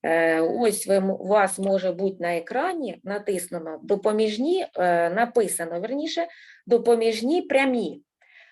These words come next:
Ми натискаємо правий, е, нижній кут, такий трикутничок тут, затискаємо ліву кнопку миші і, не відпускаючи її, вибираємо горизонтальну пряму.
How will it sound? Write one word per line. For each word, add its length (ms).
Ми 180
натискаємо 880
правий, 720
е, 160
нижній 560
кут, 220
такий 400
трикутничок 840
тут, 260
затискаємо 720
ліву 360
кнопку 420
миші 580
і, 120
не 120
відпускаючи 880
її, 640
вибираємо 1200
горизонтальну 1120
пряму. 520